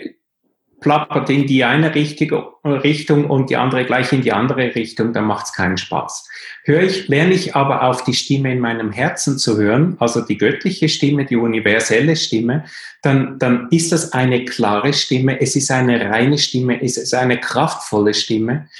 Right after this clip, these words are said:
Und, und dieses Wissen, dieses universelle Wissen geht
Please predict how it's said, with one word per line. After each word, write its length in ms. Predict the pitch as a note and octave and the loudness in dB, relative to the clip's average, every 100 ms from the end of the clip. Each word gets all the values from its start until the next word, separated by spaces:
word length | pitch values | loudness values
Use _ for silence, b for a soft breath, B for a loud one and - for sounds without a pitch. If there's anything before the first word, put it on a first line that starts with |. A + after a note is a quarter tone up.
| B B _ | B B _
Und, 400 | - D3 C3 - - _ | 2 4 4 0 -10 _
und 360 | D3+ C#3+ C#3 - | 2 2 2 2
dieses 480 | A#3 C4 F#3 - - | 2 4 2 2 0
Wissen, 360 | G#3 - D#3 | 0 0 0
dieses 440 | D3 D3+ D3 C#3 - | 2 2 2 0 2
universelle 800 | E3 D#3+ C3+ C3 - E3 F3 B2 | 2 2 2 0 0 0 0 0
Wissen 320 | C#3 - C#3 | -2 -4 -4
geht 280 | C3 B2+ | -2 -4